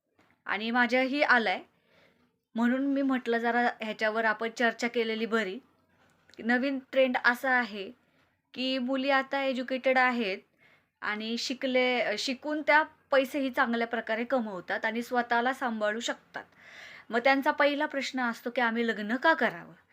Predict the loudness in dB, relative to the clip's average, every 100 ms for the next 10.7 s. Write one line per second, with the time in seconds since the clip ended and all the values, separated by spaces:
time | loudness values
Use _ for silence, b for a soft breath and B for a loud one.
0 | B B B -2 0 2 4 4 2 -2
1 | -2 -2 -2 -4 -2 -4 -4 -8 -12 B
2 | B -2 0 4 4 2 0 0 2 2
3 | 0 -6 -16 -20 _ _ _ _ _ _
4 | _ 4 4 4 2 2 -4 -4 -4 -8
5 | -4 -4 -2 -4 -4 -20 _ -2 -2 0
6 | 2 2 0 -6 -8 -12 -18 B B -4
7 | 0 2 2 0 -2 -2 0 0 -4 -20
8 | b b _ 6 6 8 4 2 2 -6
9 | -10 -10 -14 -18 B B B B B -4
10 | 0 2 2 0 0 0 -2